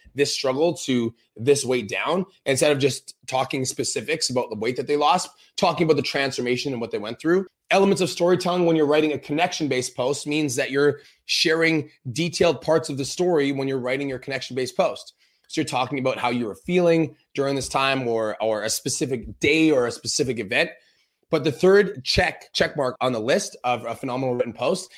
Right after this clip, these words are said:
is, does your post have elements of storytelling? Like, are you telling some sort of story with your post? Are you giving some details about an experience that a client was going through, or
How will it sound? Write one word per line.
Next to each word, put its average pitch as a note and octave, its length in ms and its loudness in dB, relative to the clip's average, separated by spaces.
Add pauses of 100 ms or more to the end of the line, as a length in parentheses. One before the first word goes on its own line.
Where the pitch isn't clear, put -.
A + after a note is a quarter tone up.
(140)
is, D3 120 0
does E3 240 4
your G3+ 100 4
post D#3 380 0
have C#3+ 260 -4
elements C3+ 320 -4
of B2 80 -12
storytelling? A#2+ 540 -6 (500)
Like, C#3 140 -2
are D3+ 100 2
you G3 100 4
telling E3+ 280 2
some - 140 -2
sort D#3+ 200 2
of C#3+ 60 0
story C#3 260 0
with A#2+ 160 -4
your A#2 60 -6
post? - 440 -8 (220)
Are C3 80 0
you D3+ 160 4
giving D3+ 320 4
some C#3+ 220 -4
details B2+ 500 -2
about A#2 300 -4
an A#2 180 -2
experience C3 440 -4
that B2 100 -2
a A2+ 40 -4
client B2 240 -4
was A#2 120 -10
going D3+ 180 0
through, A#2 180 -6
or G#2+ 160 -4